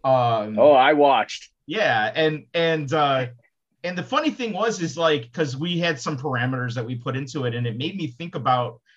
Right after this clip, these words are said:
Speaker 1: actually made me think about you a little bit, because it's like, in this, in the current, uh
Speaker 2: Hold on, hold on,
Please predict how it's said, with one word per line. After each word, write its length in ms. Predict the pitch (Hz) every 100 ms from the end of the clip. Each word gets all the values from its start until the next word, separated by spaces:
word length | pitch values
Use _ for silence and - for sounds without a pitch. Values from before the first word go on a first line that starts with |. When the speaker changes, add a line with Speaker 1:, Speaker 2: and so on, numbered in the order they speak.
| _
Speaker 1:
actually 300 | 135 135 175
made 160 | 160 151
me 80 | 131
think 200 | 156 143
about 240 | 131 117
you 160 | 139 190
a 40 |
little 220 | 135 117
bit, 240 | 104 117 120
because 400 | 120 135 117 117
it's 180 | 123 135
like, 300 | 123 120 120 _ _ _ _ -
in 180 | 185 226
this, 360 | 214 208 - - _
in 120 | 170 175
the 100 | 151
current, 500 | - 208 208 196 - _ -
uh 500 | 147 143 135 123 113 104
Speaker 2:
Hold 200 | 208 165
on, 220 | 143 120 _
hold 140 | 214 196
on, 240 | 151 117